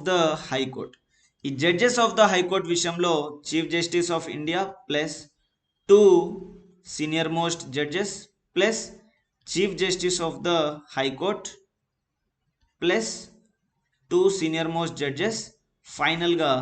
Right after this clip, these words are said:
President of India అపాయింట్‌మెంట్ అనేది జరుగుతుందన్నమాట. So దీంట్లో ఎక్కువగా బట్టి కొట్టాల్సిన విషయం ఏమీ లేదు. కామన్ పాయింట్స్, ఒకటి అవుట్ గోయింగ్ సీజేఐ. ఎందుకు అంటే Chief Justice of India కంటే పెద్దవాళ్ళు ఎవరు లేరు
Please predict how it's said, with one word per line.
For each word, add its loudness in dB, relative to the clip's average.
President -6
of -4
India -6
అపాయింట్‌మెంట్ -12
అనేది -6
జరుగుతుందన్నమాట. -6
So -18
దీంట్లో 0
ఎక్కువగా 2
బట్టి 0
కొట్టాల్సిన 2
విషయం -2
ఏమీ 2
లేదు. -4
కామన్ 0
పాయింట్స్, -12
ఒకటి -2
అవుట్ 4
గోయింగ్ 2
సీజేఐ. 0
ఎందుకు -2
అంటే -2
Chief 0
Justice 0
of -2
India 0
కంటే -2
పెద్దవాళ్ళు 2
ఎవరు 2
లేరు 4